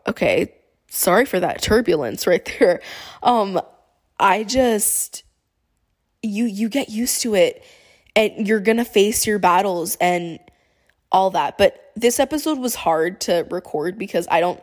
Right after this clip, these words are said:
have my notes in front of me currently, which I always record with notes, or else I will talk and talk and never get to the point. So I didn't have that this time. Next episode and future episodes, I definitely will.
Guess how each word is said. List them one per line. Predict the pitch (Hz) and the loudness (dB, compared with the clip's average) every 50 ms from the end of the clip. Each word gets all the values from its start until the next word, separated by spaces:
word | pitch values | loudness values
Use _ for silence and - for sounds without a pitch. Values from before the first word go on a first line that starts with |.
| - | -6
have | - 202 151 160 196 | -2 -2 -2 -2 -2
my | 185 170 160 | -4 -4 -4
notes | 151 147 151 151 - - | -2 -2 -2 -2 -2 -6
in | 175 185 | -8 -8
front | - 160 147 139 | -6 -6 -4 -4
of | 151 | -4
me | 170 180 196 | -4 -4 -6
currently, | 202 - 190 190 190 - 196 208 214 214 233 - - - - - - _ _ _ _ _ | -4 -2 0 0 0 0 0 0 0 0 -2 -6 -10 -18 -20 -20 -20 _ _ _ _ _
which | - 190 185 202 | -2 0 2 4
I | 185 180 | 4 4
always | 170 170 175 190 190 | 4 2 0 0 -2
record | 185 185 - - 208 196 196 196 202 202 | -4 -4 -2 0 0 0 2 0 -2 -2
with | 196 196 196 - | -4 -4 -4 -2
notes, | 208 190 185 190 190 190 - 180 | -2 -2 0 0 0 -2 -2 0
or | 175 175 | 2 2
else | 170 160 175 190 - - - | 4 4 2 0 -2 -2 0
I | - 170 160 | 2 2 2
will | 156 143 143 135 127 101 | 2 0 -2 -2 -4 -6
talk | - _ - - 147 131 - - | -8 _ -6 -2 0 0 0 0
and | - 147 165 - | -4 -6 -4 -2
talk | - - - - - | 0 0 0 0 -2
and | 156 151 143 143 | -4 -6 -4 -2
never | 151 156 160 156 151 147 139 - - - | -2 0 0 2 0 0 0 -2 -4 -4
get | 147 - - | -4 -4 -4
to | - | -6
the | - 160 | -8 -10
point. | - - 160 156 151 180 208 - - - _ _ - - _ _ _ _ | -6 -4 -4 -2 -2 -2 -4 -4 -8 -14 _ _ -20 -20 _ _ _ _
So | - - - - 196 170 165 165 160 - | -6 -4 0 2 2 2 2 2 0 -2
I | - - 170 170 | -2 -2 -2 0
didn't | 165 180 185 208 262 196 156 - | 2 2 2 0 0 -4 -6 -8
have | 233 214 185 156 180 220 | -6 -2 -2 -2 0 0
that | - 160 160 - | -2 -2 -2 -4
this | 156 165 - - | -6 -8 -8 -10
time. | - - 175 160 151 147 156 208 240 240 - _ _ _ _ _ _ _ _ _ _ _ _ _ - | -10 -8 -6 -6 -6 -6 -6 -8 -10 -12 -16 _ _ _ _ _ _ _ _ _ _ _ _ _ -4
Next | 233 196 196 196 - - | 0 0 0 0 2 2
episode | 196 190 190 190 190 - 185 170 170 165 | 2 2 2 0 0 2 4 4 4 4
and | - 175 180 165 151 - | 2 -2 -4 -4 -8 -12
future | - - 156 165 165 - 156 | -10 -6 -4 -4 -2 -2 -2
episodes, | - - - - - - - - - | -2 -2 -4 -4 -6 -6 -6 -6 -10
I | - 82 | -10 -8
definitely | - - 101 - - 117 104 127 147 | -8 -8 -8 -8 -10 -10 -10 -10 -4
will. | 147 185 202 202 208 208 - | 2 2 4 4 2 0 -4